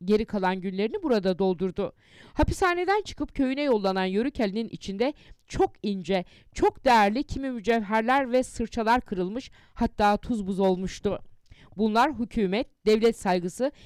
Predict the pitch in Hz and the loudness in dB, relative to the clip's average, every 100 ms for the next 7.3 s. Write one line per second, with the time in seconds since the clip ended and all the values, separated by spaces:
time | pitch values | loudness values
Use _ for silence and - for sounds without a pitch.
0 | - 226 240 - 262 254 208 185 196 - | -12 -4 -4 0 0 2 0 0 -4 -4
1 | 302 - - - 254 - 220 233 240 240 | -6 -8 -16 0 2 4 4 4 4 0
2 | 202 - 202 196 - 202 175 - - _ | -4 -8 -2 -2 -2 -4 -4 -6 -8 _
3 | - - 370 349 - 269 277 285 294 247 | -4 0 2 0 -2 -2 0 0 0 0
4 | 220 196 220 220 190 247 247 - 220 - | 0 -2 -4 -2 2 2 2 -2 -8 -8
5 | 277 247 233 202 202 240 190 185 226 220 | -8 -2 0 0 -2 -6 -8 -8 -6 -2
6 | 196 208 - 196 196 196 185 185 208 190 | -2 -2 0 -2 0 0 -2 -4 -6 -8
7 | - 196 | -6 -8